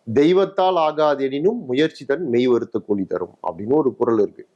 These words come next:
அதுக்கு என்ன அர்த்தம்னா, தெய்வமே, தெய்வத்தால கூட இது செய்ய முடியாது அப்படின்ற வேலையை கூட நீங்க தொடர்ந்து முயற்சி பண்ணீங்கன்னா உங்க முயற்சி வந்து அந்த வேலையை செஞ்சு கொடுத்துரும் அப்படின்னு ஒரு குறள்.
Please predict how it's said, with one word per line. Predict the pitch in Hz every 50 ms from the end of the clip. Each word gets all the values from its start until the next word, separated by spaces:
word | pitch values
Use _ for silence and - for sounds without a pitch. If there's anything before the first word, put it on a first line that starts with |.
| _ _ -
அதுக்கு | 90 98 - 107
என்ன | 110 135 170
அர்த்தம்னா, | 160 - 123 113 117 143 185 202 180 135 117
தெய்வமே, | 107 123 120 131 143 147 156 147 151 165 180 202 220 - - _ _ _ _ _ _ _ - _ -
தெய்வத்தால | 120 139 156 165 170 170 156 156 151
கூட | 160 180
இது | 196 185
செய்ய | - 156 147 147
முடியாது | 139 123 113 104 95 92 95 98 - - _ _ _ _
அப்படின்ற | 92 98 101 104 123 127 151 165 170 180 151
வேலையை | 123 123 120 123 123 123 110 -
கூட | - 98 107 156 226 269 - - _ _ _ _ _ _ _ _ _
நீங்க | - 131 123 120
தொடர்ந்து | 123 123 139 160 190 196
முயற்சி | 170 147 151 160 160 - - 131
பண்ணீங்கன்னா | 113 123 120 107 98 110 170 214
உங்க | 214 165 135
முயற்சி | 123 120 127 151 185 196 190 - 165
வந்து | 135 120 120 139
அந்த | 156 151 123
வேலையை | 107 123 127 120 120
செஞ்சு | - 127 123 120 127
கொடுத்துரும் | 107 98 - - - - - - - _ _ _ _ _ _ _ _ _
அப்படின்னு | - - 90 107 120 143
ஒரு | 151 135 117 -
குறள். | - 113 107 -